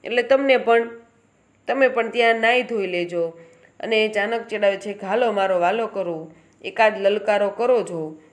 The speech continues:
અને ચીભડા છે એ આપણે આ વેચી કાઢીએ. "ધણીના કલેજાની કળ જાણે કે આ સુંવાળા વચનો વળી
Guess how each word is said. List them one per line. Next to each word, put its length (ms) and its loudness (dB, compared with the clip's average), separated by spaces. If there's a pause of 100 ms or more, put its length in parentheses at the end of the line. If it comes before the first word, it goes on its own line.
(120)
અને 180 -6
ચીભડા 400 0
છે 140 -6
એ 80 0
આપણે 240 0
આ 240 -2
વેચી 260 -2
કાઢીએ. 380 -8 (1200)
"ધણીના 460 0
કલેજાની 720 -2 (140)
કળ 280 2
જાણે 420 -4
કે 240 -4
આ 140 0
સુંવાળા 580 0
વચનો 480 -4
વળી 260 -6